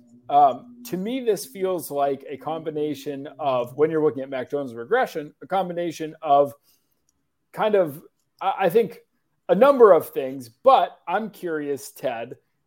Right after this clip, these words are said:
because it feels to me like the biggest culprit is Matt Patricia,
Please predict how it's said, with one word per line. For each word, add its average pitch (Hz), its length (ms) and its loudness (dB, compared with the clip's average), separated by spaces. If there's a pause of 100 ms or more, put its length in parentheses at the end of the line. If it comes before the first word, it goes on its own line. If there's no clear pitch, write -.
(120)
because 143 340 0 (320)
it 175 200 -12
feels 214 400 2
to 175 100 -14
me 175 80 -2
like 156 140 2
the 143 80 -4
biggest 160 360 -6
culprit 143 540 -4 (240)
is 143 540 -4 (420)
Matt 151 240 0
Patricia, 131 680 -4